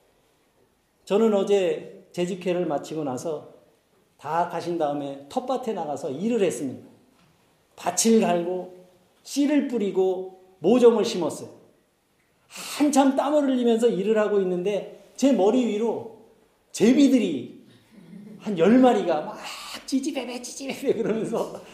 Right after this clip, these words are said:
자기들 왔다고 인사하는 것 같이 막 그 밭 위에서, 어, 돌더라고요. "아, 봄이 왔구나. 강남 같은 그 제비들이 다시 돌아왔구나." 너무 반가웠습니다. 그래서 제가 막 손을 흔들면서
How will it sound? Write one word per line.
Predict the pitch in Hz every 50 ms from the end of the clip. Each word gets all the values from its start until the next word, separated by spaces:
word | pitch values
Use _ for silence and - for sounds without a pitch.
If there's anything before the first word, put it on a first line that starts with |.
| - -
자기들 | - - - 190 196 247 233 247 202
왔다고 | 170 135 147 - - 233 196 190 170 147 104 90 - - - - - _ _ - - - - - -
인사하는 | 220 233 285 - 262 247 247 240 226 214 208
것 | 202 180
같이 | 170 151 - - 147 131 120 - - - -
막 | 285 - - - - - - - - - - - - 226 226 -
그 | 226 208 196
밭 | 196 190 196 202
위에서, | 196 185 170 185 185 175 - - - - - - -
어, | 180 165 151 151
돌더라고요. | 156 185 214 214 202 190 180 151 131 123 120 113
"아, | 117 - - - - _ _ _ _ _ _ _ _ _ _ - - - - - - - - - _ _ _ _ _
봄이 | - 247 247 247 262 254
왔구나. | 226 196 - - 147 139 139 - - 349 359 359 359 - - - - - _ -
강남 | - - 220 269 277 277 277 269
같은 | 262 254 247 262 - 247 247 233
그 | 240 233
제비들이 | 233 220 214 214 208 202 - 202 208 -
다시 | - 160 151 - - -
돌아왔구나." | 180 175 185 170 160 156 - - 147 143 135 127 - - - - - - - -
너무 | 180 226 330 339 302
반가웠습니다. | 226 220 233 233 220 220 208 202 202 202 185 185 185 208 226
그래서 | 226 202 240 - -
제가 | - 202 208 233 -
막 | 208 180 156 -
손을 | - 190 220 254 240 208 214
흔들면서 | 214 214 214 202 180 175 170 151 156 180 185 143 -